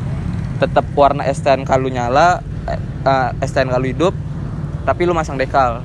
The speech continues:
sesuai keinginan lu. Eh, ama kelebihan, kelebihan lu masang dekal,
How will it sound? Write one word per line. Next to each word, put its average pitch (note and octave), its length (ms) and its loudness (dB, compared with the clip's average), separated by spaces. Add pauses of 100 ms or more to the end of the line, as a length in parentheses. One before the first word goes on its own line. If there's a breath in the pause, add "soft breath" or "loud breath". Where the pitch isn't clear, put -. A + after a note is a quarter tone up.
sesuai B2 300 -2
keinginan B2 400 -4
lu. - 120 -6 (2500)
Eh, C3+ 320 2
ama C#3+ 280 2 (1160)
kelebihan, C#3+ 580 0 (380)
kelebihan C3 400 0
lu C3 80 -2
masang B2+ 320 -4
dekal, D#3+ 420 2